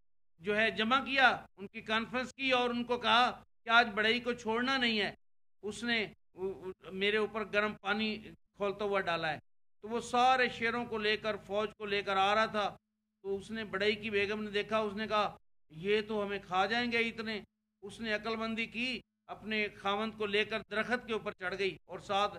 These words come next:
लोटा भी साथ ले गई ऊपर। तो उसने, जब वो शेर जो है जला हुआ था,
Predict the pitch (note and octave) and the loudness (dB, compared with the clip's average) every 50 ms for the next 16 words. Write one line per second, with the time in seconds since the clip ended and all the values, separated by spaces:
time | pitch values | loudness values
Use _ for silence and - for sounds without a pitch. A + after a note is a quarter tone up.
0 | - _ _ _ _ _ _ - E3 F#3+ G3+ G3 G3 A3+ A3+ A#3 A#3 A3 - G#3 | -16 _ _ _ _ _ _ -2 0 0 0 2 2 2 2 2 2 0 0 2
1 | G3+ G3+ G3 G3 F#3+ F3+ F3 D#3+ E3+ E3+ E3 E3 D#3 - E3 D#3 - _ _ _ | 2 2 0 -2 -4 -6 -4 -4 -6 -6 -6 -8 -10 -10 -12 -12 -12 _ _ _
2 | _ _ _ _ _ _ _ _ _ G3 G3+ G3 - - A#3 - - A3+ B3 B3+ | _ _ _ _ _ _ _ _ _ -2 -2 -2 -4 -10 -12 -10 -6 -4 -2 0
3 | B3 A#3 F#3+ - _ _ _ _ _ _ D#3 E3+ A3+ A#3 A#3 A3 G#3 G3 A3 A3+ | 0 0 -2 -6 _ _ _ _ _ _ 0 4 4 4 4 2 -6 -4 -2 -2
4 | A3 - - - G#3 G#3+ A#3 A#3+ G#3 B3 A#3+ A#3 A#3+ A#3+ A3 F#3+ G#3 G#3+ A3+ A#3+ | -2 -2 0 4 6 6 6 4 2 2 4 4 4 4 2 2 2 6 6 6
5 | B3+ C4 B3+ C4 C4 C4+ C4+ A#3+ F#3 - | 8 8 6 6 6 6 4 4 2 0